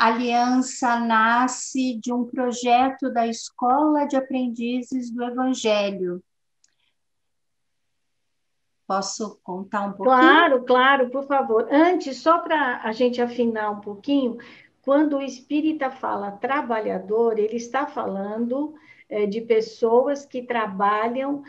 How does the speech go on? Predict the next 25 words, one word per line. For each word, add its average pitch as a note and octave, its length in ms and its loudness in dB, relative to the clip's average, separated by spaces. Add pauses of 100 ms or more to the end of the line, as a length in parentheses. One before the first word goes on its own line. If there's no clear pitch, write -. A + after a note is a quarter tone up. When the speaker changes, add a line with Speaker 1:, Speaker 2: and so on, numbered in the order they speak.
(140)
Speaker 2:
nas, A3+ 400 -4
nos A#3 280 0
centros C4 480 -2
espíritas, G3 680 -4
é A#3 100 4
isso, F3+ 400 -4
né? G#3+ 280 -4
Só C#4 200 -2
pra C#4+ 180 -2
gente C4 340 -4
ficar A#3+ 360 -6
claro G#3 420 -2
aí G3+ 160 -4
os G#3 160 -10
termos, E3+ 480 -6
Leda. D#3+ 420 -10 (960)
Speaker 1:
Isso, A3+ 800 -4
trabalham B3 680 2
nos A#3+ 260 -6
centros C4 540 -2
espíritas, C4 1120 -2
mas C4+ 340 2
não F4 240 6
apenas, F#3 960 -2 (300)
né? A#3 380 2